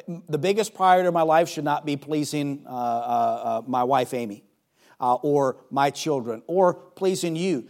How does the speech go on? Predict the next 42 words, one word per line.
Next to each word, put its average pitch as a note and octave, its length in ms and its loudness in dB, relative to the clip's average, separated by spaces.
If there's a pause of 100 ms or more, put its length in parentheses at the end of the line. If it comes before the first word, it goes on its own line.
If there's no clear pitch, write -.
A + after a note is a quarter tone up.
uh, C#3 160 -4
as D3 300 0
your C#3 120 -4
pastor. C#3+ 500 -8 (200)
It C#3 140 0
should F#3+ 260 2
be, D#3 300 0
I D#3 220 2
need E3+ 260 -4
to C#3+ 100 -4
please F3 380 -2
God C#3+ 380 2
with D#3 180 2
my D3+ 200 0
life. C#3 420 -2 (640)
Here F3 260 6
are F#3+ 160 12
things, F3 520 0
three G3 340 4
things, C#3+ 460 0 (420)
uh, C#3 160 4
sacrifices, D#3+ 1200 0 (200)
uh, C3+ 260 -2
that D3+ 220 2
s-, - 320 -10
are D3 160 2
spiritual G#3+ 680 -2
sacrifices B2 960 -4
that C#3 200 -4
we D#3 180 4
as D3 160 2
Christians C#3+ 520 -6 (260)
are B2+ 100 0
supposed B2+ 420 -6
to B2 60 -8
give A2+ 240 -4
God. A2+ 220 0
Look B2+ 120 -4
at C#3+ 60 -4
verse D3 160 -2
fifteen E3 400 -4
again. G#2+ 320 -10